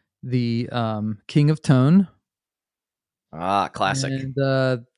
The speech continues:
Speaker 1: and so I've got all those, all my gain staging going into a, uh, Walrus, uh, Transit looper.
Speaker 2: Mm-hmm.
Speaker 1: Um, so that's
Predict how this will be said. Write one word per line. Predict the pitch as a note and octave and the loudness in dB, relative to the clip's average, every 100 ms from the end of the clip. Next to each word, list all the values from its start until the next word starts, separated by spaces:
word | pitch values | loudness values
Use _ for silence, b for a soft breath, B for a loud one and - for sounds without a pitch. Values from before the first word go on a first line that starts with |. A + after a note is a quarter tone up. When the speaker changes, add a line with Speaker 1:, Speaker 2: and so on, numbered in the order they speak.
| _ D#3 | _ -2
Speaker 1:
and | D3 | -2
so | - D#3+ D3 | 4 6 6
I've | D3 C3 - | 4 -2 2
got | D#3+ D#3 - _ _ | 6 6 4 _ _
all | D3+ E3 E3 | 4 6 6
those, | D3+ D#3+ D#3+ C#3+ - | 6 6 6 2 -6
all | D3 D#3 | 0 0
my | D3+ C#3 | 0 -4
gain | B2 D3 D#3 | -4 -2 -2
staging | D3+ - C3+ B2+ C3 | -4 -4 -4 -2 -2
going | B2+ C#3 C3+ | -2 0 -2
into | C3 - C3+ | -4 -4 -2
a, | B2 A#2+ | -2 -2
uh, | A2+ | -2
Walrus, | A2+ B2 C3+ C3+ C3 - - - _ _ _ - | 2 4 4 2 0 -4 -10 -14 _ _ _ -6
uh, | A#2 - | -6 -4
Transit | D3 C#3 C#3 D3+ - | -2 0 0 -2 0
looper. | C#3+ D#3 G3 G3+ _ _ _ _ _ _ b b b b b b _ | 2 2 2 0 _ _ _ _ _ _ b b b b b b _
Speaker 2:
Mm-hmm. | C3 C3+ | 0 2
Speaker 1:
Um, | C3 C3 B2+ | 2 0 -4
so | - D#3+ D3 | 0 2 4
that's | D#3 D#3 - | 4 2 -2